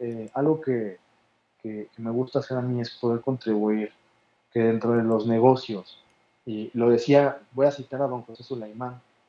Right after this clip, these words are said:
uno de mis grandes amigos, y, y, y siempre me, me apoyó en todo el tema de boxeo,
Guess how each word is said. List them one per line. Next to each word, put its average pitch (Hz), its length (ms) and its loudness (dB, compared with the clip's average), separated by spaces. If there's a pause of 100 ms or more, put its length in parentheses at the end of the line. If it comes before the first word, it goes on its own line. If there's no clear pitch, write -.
(340)
uno 120 120 -12
de 113 60 -10
mis 104 120 -14
grandes 110 360 -12
amigos, 107 560 -6
y, 92 220 -12 (120)
y, 90 240 -12 (480)
y 104 140 -8
siempre 120 280 -8
me, 107 300 -2
me 107 80 -4
apoyó 110 420 -2
en 107 80 -6
todo 110 120 -6
el 104 80 -6
tema 110 260 -8
de 101 80 -6
boxeo, 110 420 -8